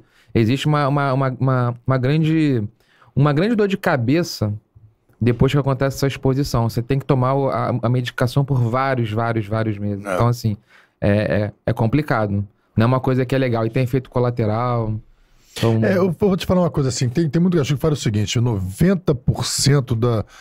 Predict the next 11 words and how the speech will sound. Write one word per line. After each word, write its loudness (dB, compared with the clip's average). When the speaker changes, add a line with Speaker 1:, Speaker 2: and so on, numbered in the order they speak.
Speaker 2:
das 2
crises, 0
dos -2
problemas 0
na 0
polícia, 0
você 0
consegue 0
resolver 0
na -2
conversa. -4